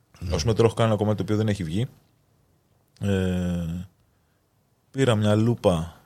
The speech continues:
Speaker 2: από, αν θυμάμαι καλά, ήταν ένα σκυλάδικο. Ε, δεν θυμάμαι τώρα το όνομα μιας γυναίκας.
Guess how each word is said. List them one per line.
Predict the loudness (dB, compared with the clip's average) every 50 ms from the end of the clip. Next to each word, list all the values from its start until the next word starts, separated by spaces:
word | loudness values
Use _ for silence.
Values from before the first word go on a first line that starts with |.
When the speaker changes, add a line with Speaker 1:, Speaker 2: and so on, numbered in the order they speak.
| _ _ -14
Speaker 2:
από, | -12 -12 -12 -12 -14 -14 -14 -14 -14 -16 -16 -16 -16 -16 -18 -18 -20 -18 -6
αν | -2 -2 -2 -2
θυμάμαι | 0 0 2 2 4 4 2
καλά, | 2 2 2 4 4 4 4 4 4 2 0 0 -2 -2 -4 -6 -8 -12 -16 _ _ _ _ _ _ _ _ _ _ _ _ _ _ _ _ _ _ _ _ _ _ _ _ -20 -18 -6
ήταν | -4 0 2 4 4 4
ένα | 4 4
σκυλάδικο. | 2 2 0 0 2 4 4 4 4 4 0 0 0 0 0 0 -4 -10 _ _ _ _ _ _ _ _ _ _ _ _ _ _ _ _ _ _ _ _ _ _ _ _ _ _ _ -6
Ε, | -2 0 2 2 2 2 2 0
δεν | 0 -2 -2
θυμάμαι | 0 2 2 2 2
τώρα | 2 2 2 4
το | 2 2
όνομα | 2 2 2 2 2 2 0 -2 -2 -2
μιας | 0 2 2 2 2
γυναίκας. | 2 2 2 2 2 2 2 0 -2 -8